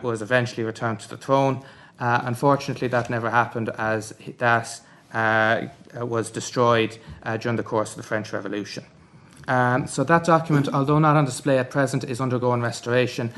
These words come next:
and that will be, uh, hopefully on display to the public, uh, before Christmas. Um, so the, the, the survival of all these artefacts and documents, uh, in a way, is somewhat miraculous.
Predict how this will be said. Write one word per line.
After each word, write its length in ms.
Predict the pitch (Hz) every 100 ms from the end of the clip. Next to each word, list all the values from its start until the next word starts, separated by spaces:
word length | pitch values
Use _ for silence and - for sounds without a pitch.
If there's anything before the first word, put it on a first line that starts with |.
| - -
and 140 | 117
that 180 | 117 131
will 200 | 123 117
be, 500 | 117 117 113 110 - -
uh, 100 | 123
hopefully 480 | 127 135 127 - 123
on 140 | 120 117
display 400 | - - 117 113
to 120 | -
the 60 |
public, 480 | - 120 113 110 - - - -
uh, 280 | 110 107 107
before 280 | - 113
Christmas. 580 | - 120 - - - - - _ _ - - - -
Um, 420 | 127 123 120 135
so 140 | 147 156
the, 140 | 147
the, 380 | 147 147 - - -
the 60 | 143
survival 480 | - 156 180 185 165
of 120 | 143
all 180 | 143 139
these 340 | 131 127 117
artefacts 720 | - 131 120 - 127 113 - -
and 160 | 123 117
documents, 600 | 123 117 - 120 107 - - - -
uh, 360 | 117 113 120 -
in 100 | 123
a 60 | 127
way, 160 | 127
is 100 | 120
somewhat 320 | 131 117 -
miraculous. 640 | 113 127 135 147 151 151